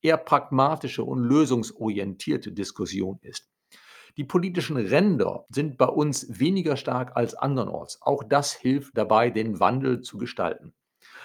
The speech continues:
Allerdings, auch bei uns haben wir ja einige Punkte, die mehr mit ideologischem Eifer als mit wissenschaftlichen Argumenten diskutiert werden. Wir haben ja schon genannt, Kernenergie und Fracking. Also ganz wissenschafts- und sachorientiert ist es auch bei uns nicht immer.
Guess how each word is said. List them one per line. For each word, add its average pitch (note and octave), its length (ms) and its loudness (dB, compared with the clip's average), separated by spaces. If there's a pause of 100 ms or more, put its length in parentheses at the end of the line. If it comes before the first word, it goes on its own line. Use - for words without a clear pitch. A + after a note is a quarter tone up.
Allerdings, B2+ 480 2 (180)
auch A#2+ 140 0
bei - 100 -2
uns D3 240 2
haben A#2 200 6
wir A2+ 80 2
ja G2+ 160 2
einige B2 340 0
Punkte, A2+ 500 2 (360)
die A#2 80 -2
mehr B2 240 6
mit B2 160 2
ideologischem A#2 580 4
Eifer C3 540 2
als B2+ 180 -2
mit A2 220 0
wissenschaftlichen B2+ 760 -2
Argumenten A2+ 800 -2
diskutiert G#2+ 580 -2
werden. G#2 320 2
Wir G2+ 160 0
haben A#2 160 2
ja A2+ 100 0
schon G#2 200 -10
genannt, F#2+ 440 -6
Kernenergie G#2 800 -2
und F#2 260 -8
Fracking. A#2+ 540 2 (400)
Also A2 540 4 (100)
ganz C#3 380 4
wissenschafts- C3 560 0
und A2+ 80 -4
sachorientiert G2+ 800 -2
ist - 100 -14
es G#2 140 -8
auch - 160 -6
bei G2+ 100 -2
uns G#2 420 -6
nicht A#2+ 200 -4
immer. - 240 -14